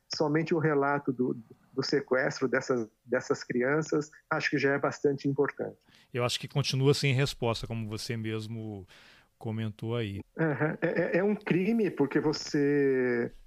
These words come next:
Speaker 1: é, você desrespeita, é, vários itens do Código Penal e, e, e,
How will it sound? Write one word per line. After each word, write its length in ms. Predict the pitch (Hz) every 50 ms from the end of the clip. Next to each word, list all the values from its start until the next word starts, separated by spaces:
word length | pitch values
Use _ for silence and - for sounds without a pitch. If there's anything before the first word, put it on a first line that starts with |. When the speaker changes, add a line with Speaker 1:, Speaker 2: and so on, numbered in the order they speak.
| - - _ -
Speaker 1:
é, 920 | 131 123 117 117 113 113 113 110 - - - - - - - - - - -
você 360 | 123 135 139 - - 156 143
desrespeita, 880 | - - - 147 139 - - - 143 147 151 143 - - 139 123 113 - - - - - 131 117 120 131 -
é, 640 | - 131 127 127 127 139 - - - - - -
vários 520 | - 135 120 127 143 156 175 170 165 131 -
itens 680 | 117 131 170 180 - - 135 120 123 120 113 - - - - - - - - - -
do 180 | - 127 127 -
Código 440 | - - - 127 123 117 113 -
Penal 560 | - - 170 180 180 151 127 143 175 202 208 - - - - - -
e, 720 | 294 302 285 285 285 302 339 - - 302 - - - 180 196
e, 520 | 180 226 320 - - - - - - 214
e, 220 | 208 - - -